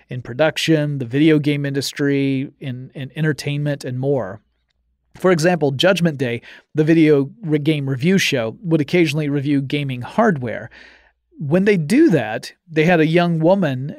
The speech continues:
who would showcase the hardware. She was sort of a show model, showing off the stuff. That young woman happened to be Evangeline Lilly, who would go on to be a big star in the J J Abrams series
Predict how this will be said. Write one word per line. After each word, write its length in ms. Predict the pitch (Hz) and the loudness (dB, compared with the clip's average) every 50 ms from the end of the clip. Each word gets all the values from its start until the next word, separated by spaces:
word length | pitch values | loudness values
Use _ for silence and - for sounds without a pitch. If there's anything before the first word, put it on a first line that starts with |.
| - | -6
who 220 | - 151 151 143 135 | -2 0 2 2 2
would 380 | 135 143 143 139 - - - | 2 0 0 0 -2 -4 -6
showcase 580 | - - - 196 208 233 190 - 151 127 113 - | -8 -4 0 2 2 2 2 0 -4 -4 -4 -6
the 80 | - 131 | -8 -2
hardware. 480 | 139 156 160 143 127 117 104 120 127 | 0 0 0 0 -2 -6 -10 -10 -12
She 120 | - - 156 | -10 -8 -6
was 120 | 143 - | -4 -2
sort 160 | - 165 156 | 0 0 2
of 80 | 139 147 | 2 2
a 40 | 139 | 0
show 280 | - - 208 220 208 | 0 0 0 2 2
model, 440 | 175 139 120 110 98 98 - - - | 0 0 -2 -6 -8 -10 -14 -14 -12
showing 340 | - - - 147 127 127 139 | -10 -6 -4 -4 -4 -4 -4
off 260 | 180 196 165 - - | -4 -4 -4 -6 -8
the 80 | _ 120 | _ -12
stuff. 400 | - - - - - - - _ _ - - - - - - - - _ _ _ | -12 -10 -10 -10 -10 -10 -14 _ _ -20 -20 -20 -20 -20 -20 -20 -20 _ _ _
That 220 | - 170 196 240 240 | 2 2 2 2 2
young 240 | 214 208 214 208 190 | 2 2 2 4 4
woman 440 | 196 226 240 185 165 185 202 226 - _ | 2 4 4 2 0 0 -2 -6 -10 _
happened 320 | - - - 139 - 165 165 | -10 -6 -6 -4 -4 -4 -4
to 40 | 160 | -2
be 360 | 147 135 131 151 170 170 - _ - | -2 -2 -2 -2 -4 -6 -8 _ -4
Evangeline 600 | 170 156 139 143 131 131 - 139 147 160 175 175 | -4 -2 -2 -2 -4 -4 -4 -2 0 0 0 0
Lilly, 480 | 196 254 320 285 175 127 120 123 139 - _ _ _ | 0 0 0 0 0 0 -2 -8 -14 -20 _ _ _
who 100 | 131 147 | -2 0
would 160 | 147 151 143 123 | 0 0 0 0
go 140 | 147 135 | -2 -2
on 160 | 131 127 131 135 | 0 -2 -2 -4
to 80 | 139 | -4
be 140 | 135 135 135 | -2 -2 -2
a 60 | 131 | 0
big 200 | 123 139 139 139 | 0 -2 -2 -2
star 400 | 135 - - 127 117 120 123 127 | -4 -6 -4 -4 -2 -2 -2 -4
in 220 | 139 - 165 139 127 | -4 -6 -8 -10 -8
the 140 | 135 135 | -8 -8
J 220 | 127 120 131 123 120 | -6 -6 -6 -6 -6
J 120 | 120 127 | -6 -6
Abrams 500 | 123 123 123 127 123 131 131 131 117 - - - | -8 -6 -6 -6 -6 -6 -6 -6 -8 -10 -10 -10
series 460 | - - 131 117 117 123 139 135 - | -8 -8 -6 -6 -6 -6 -8 -8 -10